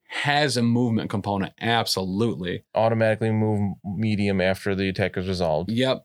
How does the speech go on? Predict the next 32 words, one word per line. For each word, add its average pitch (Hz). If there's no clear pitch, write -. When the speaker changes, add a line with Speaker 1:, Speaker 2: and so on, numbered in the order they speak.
Speaker 1:
Uh, 117
does 127
something 139
extra 139
if -
they're 165
bleeding. 104
And, 131
oh, 151
she 156
can 135
reroll 160
a-, 131
as 117
mu-, 123
as 113
many 127
dice 117
in 117
it 82
if 107
she's 110
bleeding, 101
if 113
it, 107
if 120
they're 117
bleeding. 98
And, 127
um, 107
it's -
staggers. 120